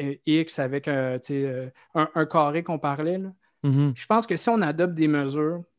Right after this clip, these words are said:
Speaker 1: qui viennent vraiment faire en sorte que les gens s'intègrent, puis qu'on, tu sais, euh, s-, le, le, l'exemple, parce que dans, dans la plateforme à Paul Saint-Pierre Plamondon, ce qu'il disait, c'est qu'il disait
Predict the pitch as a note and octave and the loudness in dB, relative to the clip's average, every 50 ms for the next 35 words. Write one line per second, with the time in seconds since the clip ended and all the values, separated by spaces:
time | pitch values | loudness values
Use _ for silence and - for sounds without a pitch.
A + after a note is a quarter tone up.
0 | _ _ _ _ _ _ _ _ _ - E3+ D3+ D#3+ F3 F3 D#3+ D3+ D#3+ D#3 D#3+ | _ _ _ _ _ _ _ _ _ -12 -8 -2 0 0 0 2 0 0 0 0
1 | F3 F3+ F#3+ G3 G3 F#3+ - _ _ _ _ _ _ _ _ _ _ _ _ _ | 2 2 0 0 -2 -4 -8 _ _ _ _ _ _ _ _ _ _ _ _ _
2 | _ _ - - F#3+ F3+ F3 D3+ - - G#3+ - F#3+ D#3+ D#3 D3+ E3 F3 F3 - | _ _ -2 0 2 2 2 2 0 -4 -4 0 2 2 2 4 2 0 0 0
3 | - F3+ D#3 C#3+ C#3+ - E3+ F3 F3+ F3 - - D3 C#3 D3 C#3 C#3 C3+ C3+ _ | -2 -4 -4 -4 -4 -2 -2 -2 -2 -4 -8 -14 -12 -8 -6 -6 -6 -6 -10 _
4 | _ _ _ _ _ _ _ _ _ _ _ _ - G#3 G#3+ G3+ F3+ D#3 D3+ D3 | _ _ _ _ _ _ _ _ _ _ _ _ -2 0 2 4 4 4 4 4
5 | D3 D3 D3 D3 D3 C#3+ C#3+ C#3+ C#3+ C#3+ D3+ D3 D#3 - E3+ - E3 E3 F3+ G3+ | 0 0 -2 -2 -4 -6 -6 -8 -10 -10 -12 -12 -14 -16 -18 -18 -18 -20 -20 -20
6 | _ _ _ _ _ _ _ _ - - - - - _ - D#3+ D#3 D3 D3+ D3+ | _ _ _ _ _ _ _ _ -12 -12 -12 -12 -14 _ -10 -8 -8 -8 -8 -10
7 | D3 D3+ D#3 - E3+ D#3+ E3 D#3+ D3+ C#3+ F3 F3+ G3 G#3+ G#3 - D#3 C#3+ - - | -12 -14 -18 -18 -8 -2 0 0 2 4 4 4 4 4 2 0 -4 -4 -2 0
8 | D3+ D3+ C#3+ C#3 D#3 D3 D3 C#3+ C#3+ C#3 D3+ D#3 D3+ C#3+ - D3 C3 - G3 G3 | 0 0 2 2 2 0 0 0 0 0 0 2 2 0 -2 -4 -4 -2 -2 0
9 | F#3+ F3+ D#3+ C#3+ C#3 C#3+ C#3 C3+ C3+ _ _ _ - D#3 D3 - D#3+ D3 D#3+ E3 | 2 2 0 0 -2 -4 -4 -6 -8 _ _ _ -4 -4 -2 -2 -2 0 0 0
10 | D#3+ D#3 E3+ D#3 D3+ D3 C#3+ C#3 C#3 D#3+ F3+ G#3+ A3 - _ _ _ _ _ _ | 0 2 0 0 0 0 -2 0 0 0 0 0 -2 -6 _ _ _ _ _ _
11 | _ _ _ _ - - - F3+ E3+ D3 D3 D3+ D#3 F3+ G3+ A3 G#3+ - D3+ C#3 | _ _ _ _ -20 -12 -6 -6 -6 -4 -4 0 2 4 4 4 2 -2 -8 -10
12 | - D3+ C#3 C#3 D3 D3+ D#3+ F3 F3+ - | -10 -10 -10 -10 -6 -4 -4 -4 -4 -6